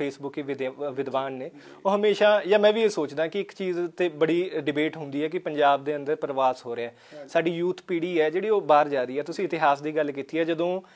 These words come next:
Speaker 1: ਇਹ ਇਤਿਹਾਸ ਲਿਖਿਆ ਜਾਊਗਾ ਕਿ ਪੰਜਾਬ ਦੇ ਅੰਦਰ ਜਹਾਜ਼ ਦੇ ਜਹਾਜ਼ ਭਰ ਕੇ ਕੈਨੇਡਾ, ਆਸਟ੍ਰੇਲੀਆ, ਅਮਰੀਕਾ ਜਾ ਰਹੇ ਸੀਗੇ, ਤਾਂ ਉਦੋਂ ਇੱਕ ਨਾਮ ਦਾ ਜਿਹੜਾ ਜ਼ਿਕਰ ਉਹ ਜ਼ਰੂਰ ਹੋਊਗਾ, ਉਹ ਹੈ ਵਿਨੇ ਹੈਰੀ।
Speaker 2: ਜੀ।
Speaker 1: ਲੱਗਦਾ ਕਿ ਕਿਤੇ ਨਾ ਕਿਤੇ, ਅ, ਜਿਹੜੇ ਲੋਕ ਕੁਮੈਂਟਾਂ ਦੇ ਥੱਲੇ ਕਹਿੰਦੇ ਨੇ ਕਿ ਯਾਰ ਜਿਹੜੇ ਉਹ ਬੁੱਧੀਜੀਵੀ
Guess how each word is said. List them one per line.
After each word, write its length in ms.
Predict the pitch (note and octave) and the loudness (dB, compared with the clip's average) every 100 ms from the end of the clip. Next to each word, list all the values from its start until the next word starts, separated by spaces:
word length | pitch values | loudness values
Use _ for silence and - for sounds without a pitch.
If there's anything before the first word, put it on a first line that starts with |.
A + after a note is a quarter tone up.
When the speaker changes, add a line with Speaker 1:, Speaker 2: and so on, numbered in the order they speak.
| _ - | _ 0
Speaker 1:
ਇਹ 100 | E3+ | 0
ਇਤਿਹਾਸ 380 | E3+ E3 D#3 E3+ | 6 6 6 4
ਲਿਖਿਆ 240 | D3+ E3 | -2 0
ਜਾਊਗਾ 360 | D3+ D3 C#3 D3 | 2 0 -2 -6
ਕਿ 160 | E3+ | -4
ਪੰਜਾਬ 380 | D#3+ D3 C#3+ C3+ | -4 2 2 2
ਦੇ 100 | C#3+ | -4
ਅੰਦਰ 320 | C#3+ C#3+ D3 | -4 -2 -2
ਜਹਾਜ਼ 400 | C3+ D#3 D3+ C#3+ | -2 0 2 0
ਦੇ 140 | C3 C3+ | -4 -6
ਜਹਾਜ਼ 300 | D3 D#3 C3 | -2 -2 0
ਭਰ 180 | D#3 | -2
ਕੇ 160 | C3+ C#3+ | -2 -6
ਕੈਨੇਡਾ, 480 | C#3 C#3 C3+ C#3 C#3 - - - - | -6 -4 -2 -2 -2 -10 -20 -16 -14
ਆਸਟ੍ਰੇਲੀਆ, 640 | C#3 E3 D#3 D3+ D3+ D3+ | -6 -2 0 2 2 2
ਅਮਰੀਕਾ 380 | D3 D#3 D3+ D#3+ | 2 0 2 0
ਜਾ 160 | C#3 C3 | 2 0
ਰਹੇ 120 | C#3 | -2
ਸੀਗੇ, 240 | C#3+ D#3 | -4 -4
ਤਾਂ 120 | G3 | 2
ਉਦੋਂ 220 | G3+ F#3+ G3+ | 4 4 0
ਇੱਕ 440 | F3+ - G3 G3 | -2 -2 2 2
ਨਾਮ 440 | E3 D#3+ D#3+ E3 E3 | 0 2 2 2 0
ਦਾ 120 | E3 | -2
ਜਿਹੜਾ 200 | D#3 D#3+ | 0 0
ਜ਼ਿਕਰ 400 | D3 D3 D3+ E3 - - - | -2 -4 -4 -4 -10 -10 -4
ਉਹ 60 | |
ਜ਼ਰੂਰ 300 | D#3 D#3+ F#3+ | 0 4 4
ਹੋਊਗਾ, 280 | F3+ E3 E3 | 4 0 2
ਉਹ 120 | F#3+ | 4
ਹੈ 80 | G3 | 4
ਵਿਨੇ 240 | D#3+ C#3 C3 | 4 -2 -6
ਹੈਰੀ। 200 | A#2 G#2+ | -10 -14
Speaker 2:
ਜੀ। 300 | _ _ C#3+ | _ _ 4
Speaker 1:
ਲੱਗਦਾ 260 | F3+ G3 A#3 | 6 8 6
ਕਿ 120 | A3+ | 4
ਕਿਤੇ 200 | G#3 G3+ | 0 2
ਨਾ 140 | G3 | 2
ਕਿਤੇ, 440 | F#3 F3 F#3 F#3 F#3 - - D#3+ | 2 0 2 2 0 -8 -4 2
ਅ, 20 | D#3+ | 2
ਜਿਹੜੇ 280 | D3+ E3 | 2 2
ਲੋਕ 340 | F3+ E3 D#3+ E3 | 4 4 2 0
ਕੁਮੈਂਟਾਂ 360 | E3 D3+ D#3+ | -2 0 0
ਦੇ 100 | D#3 | 0
ਥੱਲੇ 240 | D#3 D3+ D3+ | -2 -2 0
ਕਹਿੰਦੇ 220 | D3 D#3 | 0 -2
ਨੇ 140 | D#3+ | -4
ਕਿ 160 | D#3+ E3+ | -4 0
ਯਾਰ 180 | F#3 F3+ | 2 4
ਜਿਹੜੇ 240 | E3+ F3 | 2 0
ਉਹ 120 | F3 | 0
ਬੁੱਧੀਜੀਵੀ 720 | D#3 D#3 E3+ E3 D#3+ E3 D#3+ | -2 -2 -2 -2 0 0 -2